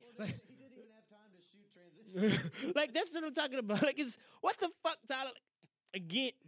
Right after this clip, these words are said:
Speaker 2: very bad movie. I'm
Speaker 1: Yeah.
Speaker 2: not, he has outdone himself with how bad this movie was, right? So, don't go see it.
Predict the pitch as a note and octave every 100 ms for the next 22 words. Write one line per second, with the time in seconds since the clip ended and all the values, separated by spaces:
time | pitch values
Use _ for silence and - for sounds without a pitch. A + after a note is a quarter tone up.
0 | C#3+ D#3 E3+ D4+ D#4+ D#4+ D#4 D#4 C#4+ -
1 | _ E3 D#3 A#3+ C4 C4 B3+ A3 B3+ B3
2 | G#3 B2 F3 G#3 A3+ - - C4 B3 G#3
3 | - A#3 G3+ E3+ B3 A#3 G3+ F#3 D3 E3+
4 | D3+ D#3 C#3 D3 D3 B2 A#2 G#2+ E3 -
5 | _ _ _ - G3+ - _ _ _ _
6 | _ _ _ _ - - C#3 A#3 G#3+ G3+
7 | - D#3 D3